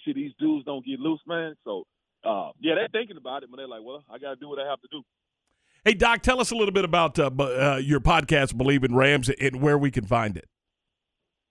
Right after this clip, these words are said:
Speaker 1: Well, you can, you can find the Believe in Rams podcast, B L E A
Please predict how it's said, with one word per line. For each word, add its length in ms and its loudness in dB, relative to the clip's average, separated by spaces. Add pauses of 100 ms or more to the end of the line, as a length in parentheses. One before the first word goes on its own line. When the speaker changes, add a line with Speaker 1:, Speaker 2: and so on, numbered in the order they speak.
(520)
Speaker 1:
Well, 140 -4
you 80 -8
can, 180 -4
you 100 -6
can 120 -2
find 200 -2
the 60 -8
Believe 300 -2
in 40 0
Rams 380 -2
podcast, 560 -8
B 160 -16 (100)
L 200 -8
E 100 -10
A 160 -12